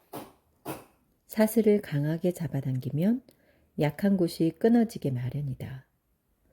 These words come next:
벤 존슨 박사. 스트레스는 모두 한 가지 부정적인 생각에서 비롯된다. 그리고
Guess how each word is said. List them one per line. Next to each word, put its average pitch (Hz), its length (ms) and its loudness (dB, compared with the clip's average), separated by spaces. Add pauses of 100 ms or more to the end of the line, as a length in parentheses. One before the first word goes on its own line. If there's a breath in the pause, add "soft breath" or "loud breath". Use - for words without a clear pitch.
(420)
벤 175 360 2
존슨 151 480 -2
박사. 131 360 -10 (1500)
스트레스는 165 1120 0
모두 160 280 2
한 208 200 2
가지 185 480 2
부정적인 185 600 2
생각에서 170 640 -2
비롯된다. 127 800 -6 (1200)
그리고 165 540 2